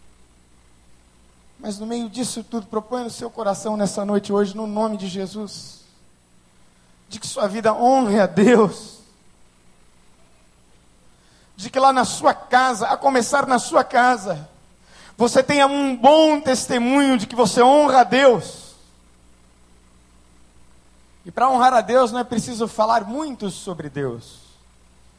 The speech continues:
Às vezes, algumas pessoas que falam muito sobre Deus se contradizem ou são pouco coerentes com a sua vida, de modo tal que a vida fala mais e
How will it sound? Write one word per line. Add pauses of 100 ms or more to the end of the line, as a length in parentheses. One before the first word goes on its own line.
(240)
Às
vezes,
algumas
pessoas
que
falam
muito
sobre
Deus (1200)
se
contradizem
ou
são (160)
pouco
coerentes
com
a
sua
vida,
de
modo (140)
tal (280)
que
a
vida
fala
mais
e